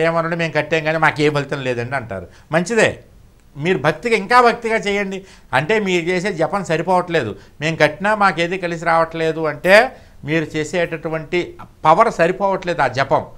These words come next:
కాబట్టి ఇంకా జపం డోసు పెంచండి, భక్తి పెంచండి, చక్కగా చేసుకోండి. తప్పకుండా అందరికీ మంచి ఫలితం ఉంటుంది, నేను గ్యారంటీ. ఈ రుద్రాక్షలకు కావాల్సినటువంటి వాళ్ళు ఇక్కడ మన చిర్రావూరి ఫౌండేషన్ నెంబర్ వేస్తారు కాసేపు ఉన్నాక,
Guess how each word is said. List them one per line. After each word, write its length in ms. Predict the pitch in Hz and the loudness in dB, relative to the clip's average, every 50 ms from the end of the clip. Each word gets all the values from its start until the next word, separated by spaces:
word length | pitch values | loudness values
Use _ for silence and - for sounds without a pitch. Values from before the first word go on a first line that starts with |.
| - - - _ _ - | -20 -20 -20 _ _ -2
కాబట్టి 240 | 127 127 - 160 156 147 | -2 -2 -2 -4 -8 -2
ఇంకా 140 | 143 202 208 185 123 | 2 4 4 4 4
జపం 260 | 127 135 - 202 196 190 185 180 135 120 113 123 156 | 0 -2 0 0 -2 -2 -4 -8 -10 -10 -2 4 6
డోసు 280 | 202 226 233 226 226 175 - | 8 8 8 6 2 -2 -2
పెంచండి, 460 | 175 175 170 180 190 165 123 95 92 - - - - - - 120 113 139 | -2 0 0 0 0 0 0 -2 -8 -12 -16 -20 -20 -20 -10 -2 2 2
భక్తి 260 | 175 175 - - 254 247 - | 2 2 2 0 0 2 2
పెంచండి, 500 | 196 170 160 - 170 160 131 107 98 85 - - - - - - | 0 -2 -2 -2 -4 -4 -4 -4 -10 -10 -12 -16 -20 -12 -6 -4
చక్కగా 340 | 170 160 - 196 190 220 208 170 | -4 -4 -2 0 2 2 2 2
చేసుకోండి. 480 | 175 165 165 - - 160 147 127 98 90 - - - - - - _ - | 0 -2 -2 -4 -4 -4 -4 -6 -8 -12 -14 -16 -20 -20 -20 -12 _ -4
తప్పకుండా 680 | 139 143 - - - - 220 233 240 220 247 226 240 226 214 | -4 -4 -4 -8 -2 4 6 6 6 6 4 6 6 6 6
అందరికీ 280 | 196 175 180 170 160 185 170 160 | 4 2 -2 -4 -4 -4 -6 -6
మంచి 180 | 156 151 - 160 | -6 -8 -8 -8
ఫలితం 220 | 151 160 151 151 151 147 | -8 -6 -6 -6 -6 -8
ఉంటుంది, 280 | 131 143 151 165 196 226 226 - - - - - - 101 110 120 | -8 -8 -6 -4 -4 -4 -6 -10 -16 -20 -20 -16 -10 -6 -2 4
నేను 280 | 143 175 226 254 262 220 180 | 6 8 8 8 8 6 6
గ్యారంటీ. 420 | 170 160 151 147 135 131 110 101 87 - - - _ _ - 143 | 8 6 6 6 2 -2 -6 -12 -12 -14 -18 -20 _ _ -6 -4
ఈ 40 | 151 143 | -2 -2
రుద్రాక్షలకు 500 | 135 139 151 170 170 160 - 170 160 160 156 | -2 -2 0 0 0 0 -2 -8 -8 -4 -2
కావాల్సినటువంటి 600 | 139 147 151 135 139 143 139 143 131 131 120 135 131 123 | -2 -2 -2 -4 -8 -12 -10 -8 -10 -10 -8 -6 -4 0
వాళ్ళు 220 | 135 151 165 208 240 254 254 - - - - - - 147 | 0 2 2 2 0 0 -2 -8 -20 -20 -20 -14 -12 -8
ఇక్కడ 140 | 120 170 156 151 | -4 -4 -2 -2
మన 80 | 147 143 143 | -2 -2 -2
చిర్రావూరి 400 | - 156 147 165 165 160 160 160 147 | -2 2 4 6 6 6 4 2 -2
ఫౌండేషన్ 320 | 156 156 151 151 - 135 127 | -4 -2 -4 -4 -6 -4 -6
నెంబర్ 200 | 120 127 151 156 147 | -6 -2 0 -2 -2
వేస్తారు 240 | 143 - 147 131 127 | -2 -2 -4 -4 -2
కాసేపు 340 | 127 113 113 131 127 110 120 | -4 -4 -4 -6 -6 -6 -6
ఉన్నాక, 240 | 117 113 107 110 110 | -8 -8 -8 -6 -6